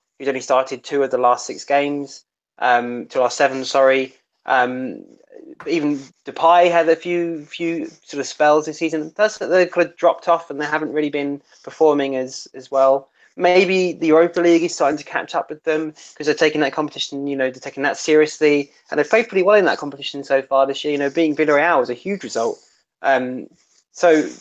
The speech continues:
maybe that's sort of, 'cause that is, that is a very, very difficult thing for young Ligue one sides to handle. Bordeaux and Saint-Etienne will, will testify to that over recent years. Um, but I, maybe Genesio's kind of run out of ideas a little bit as well. And I think, I feel like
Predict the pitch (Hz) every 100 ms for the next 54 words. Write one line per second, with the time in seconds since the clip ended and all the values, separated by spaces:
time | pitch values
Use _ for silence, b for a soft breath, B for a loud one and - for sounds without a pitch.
0 | _ _ 113 165 151 156 - - 147 139
1 | _ - - 170 143 131 - 147 151 135
2 | 135 127 143 143 131 135 127 - - -
3 | 131 120 123 131 127 127 127 123 127 127
4 | 127 120 117 - 160 151 147 139 139 135
5 | 131 147 135 135 127 123 127 B B B
6 | 131 147 - - 135 135 143 120 135 135
7 | 139 139 117 135 143 143 - b b b
8 | _ - 175 175 165 165 151 185 - 208
9 | 220 214 202 190 160 180 190 185 170 180
10 | 175 180 190 180 180 196 196 254 208 143
11 | 131 120 98 139 202 202 160 135 160 160
12 | 180 - 156 - 180 165 156 131